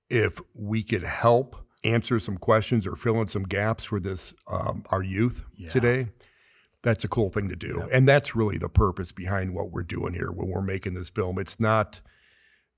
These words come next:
Speaker 1: visions of grandeur, having a film about your life or something. It's the purpose behind who we're doing it for and why we're doing it.
Speaker 2: Mm-hmm.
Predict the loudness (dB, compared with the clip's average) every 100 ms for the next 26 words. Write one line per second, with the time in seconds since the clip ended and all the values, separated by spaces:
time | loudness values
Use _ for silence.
0 | _ 0 2 0 -2 -4 -2 -2 -2 -4
1 | -2 -2 -2 -2 -2 -4 -6 -4 -2 -2
2 | -2 -4 -4 -6 -2 -2 -2 -6 -6 -6
3 | -4 -6 -4 -6 -2 0 0 -2 -6 -4
4 | -2 -2 -4 0 2 4 4 2 2 -2
5 | -2 2 2 0 -6 -4 -2 -2 -2 -4
6 | -2 0 0 -2 -10